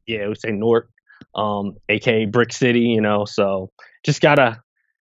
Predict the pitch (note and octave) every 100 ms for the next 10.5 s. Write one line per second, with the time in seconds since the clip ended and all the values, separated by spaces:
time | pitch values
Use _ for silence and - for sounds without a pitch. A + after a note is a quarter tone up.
0 | _ D3 C3+ B2+ B2+ D#3+ C#3 D#3+ D3+ E3+
1 | E3+ D#3+ D#3 D3+ D3 C#3+ C3 A#2 G#2+ -
2 | G#2 G#2 A#2+ C#3 C3+ F#2 _ - B2 C3+
3 | C#3+ C3+ A2 C#3+ D3 D3 D#3 C#3+ C3+ C3
4 | - A#2+ A#2+ A#2+ - A2+ B2 C#3 C#3 C#3
5 | - - _ _ _ D3 C3+ C3 B2+ B2+
6 | B2 A#2+ A#2 A2 G#2 G2+ B2 C3+ G#2+ B2
7 | C3+ - C#3+ A#2 A2+ C3+ B2+ - C3+ C3+
8 | C3+ C3+ C3+ C3+ - _ A#2+ B2+ B2+ B2+
9 | C3 C3 C3+ _ _ _ G#2 G#2+ G#2+ -
10 | B2 A#2+ A2+ - -